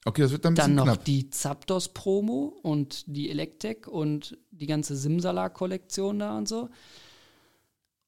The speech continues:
Speaker 2: Und natürlich die Energiekarten und so weiter und so fort. Und da dachte ich mir, boah, Pokémon, wenn ihr da einfach nochmal zwei <laughs> Seiten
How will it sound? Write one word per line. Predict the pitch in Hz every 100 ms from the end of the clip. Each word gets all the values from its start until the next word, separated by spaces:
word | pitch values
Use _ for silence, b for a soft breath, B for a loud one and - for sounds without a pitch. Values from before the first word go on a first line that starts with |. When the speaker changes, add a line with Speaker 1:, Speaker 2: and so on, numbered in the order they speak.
| _
Speaker 2:
Und | - 247
natürlich | 214 - 175
die | 190
Energiekarten | 156 143 202 - 143 147 190 220 -
und | - 160
so |
weiter | 151 151
und | 156
so |
fort. | 156 180
Und | 185
da | 160
dachte | 156 -
ich | -
mir, | 156 165 - -
boah, | 147
Pokémon, | 156 139 139 147 - _ _
wenn | 170 165
ihr | 170
da | 165
einfach | 202 226 220
nochmal | 190 170 156
zwei | 170 165 143
<laughs> | - -
Seiten | 156 160 - 190